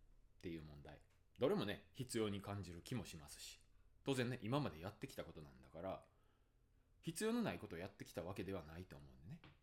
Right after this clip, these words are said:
うんうんうん。で、ここで、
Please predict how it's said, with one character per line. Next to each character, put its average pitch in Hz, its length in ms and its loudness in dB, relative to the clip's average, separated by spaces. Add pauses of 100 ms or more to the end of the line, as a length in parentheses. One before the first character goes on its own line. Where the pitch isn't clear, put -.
(140)
う - 40 -2
ん - 20 -2 (200)
う 90 40 -8
ん - 20 -8 (220)
う - 20 -10
ん。 78 80 -10 (1800)
で、 143 80 -4
こ 156 80 -2
こ 247 140 2
で、 151 340 6